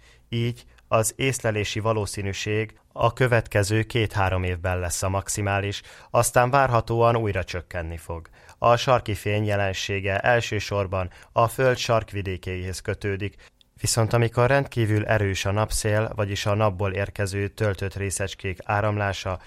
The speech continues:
akkor ezek a részecskék sokkal távolabb is eljuthatnak a Föld mágneses pólusaitól.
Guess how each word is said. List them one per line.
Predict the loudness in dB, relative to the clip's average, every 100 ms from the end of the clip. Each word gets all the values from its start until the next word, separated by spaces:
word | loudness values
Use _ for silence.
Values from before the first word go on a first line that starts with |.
| -20 -4
akkor | 0 2 2 2
ezek | 2 2
a | 2
részecskék | 2 0 0 -2 -2 0 0 -2
sokkal | -6 -6 -6 -4 -4 -4
távolabb | 0 0 0 -2 -4 -6
is | -2
eljuthatnak | 0 -2 -4 -6 -4 -6 -2
a | 0 0
Föld | 0 2 2 0
mágneses | -4 -6 -8 -10 -12
pólusaitól. | -12 -12 -10 -10 -10 -12 -12 -12 -12